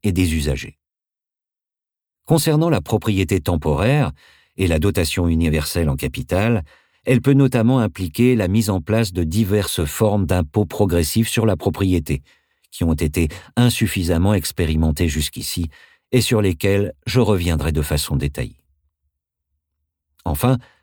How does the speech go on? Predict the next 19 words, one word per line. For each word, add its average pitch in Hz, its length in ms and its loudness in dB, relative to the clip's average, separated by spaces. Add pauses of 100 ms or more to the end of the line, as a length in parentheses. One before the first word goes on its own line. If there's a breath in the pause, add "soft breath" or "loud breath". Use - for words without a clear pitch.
(300 loud breath)
la 113 140 4
propriété 117 540 2
sociale 127 720 0
et 80 100 -4
le 78 100 0
partage 82 460 -2
du 71 100 -4
pouvoir 92 520 0
entre 73 240 -4
salariés 80 680 -2 (160)
et 95 120 2
actionnaires 80 580 0 (400 loud breath)
peuvent 113 220 2
également 95 420 2
être 120 180 0
organisés 98 600 2
de 107 140 2
différentes 101 440 0
façons, 98 400 -2